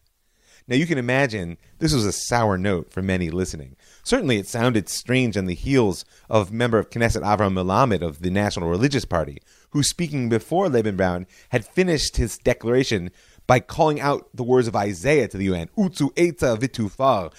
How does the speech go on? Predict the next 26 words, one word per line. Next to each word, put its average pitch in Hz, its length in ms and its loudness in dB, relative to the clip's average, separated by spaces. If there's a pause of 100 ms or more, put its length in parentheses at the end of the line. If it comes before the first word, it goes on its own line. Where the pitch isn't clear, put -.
(220)
dabru 139 260 -2
dava 139 320 2
velo 131 240 2
yakum 123 500 -2
ki 160 240 -2
imanu 123 380 2
el." 107 460 0
"Take 180 200 0
counsel 175 400 0
together, 110 440 0 (200)
and 120 120 -4
it 110 100 -6
shall 101 160 2
come 117 300 -2
to 101 120 -4
naught. 98 360 -2
Speak - 420 -2
the 160 60 0
word, 131 420 2 (220)
and 127 100 4
it 117 80 -2
shall 117 240 2
not 107 240 0
stand, 95 300 -2
for 98 160 -2
God 123 640 0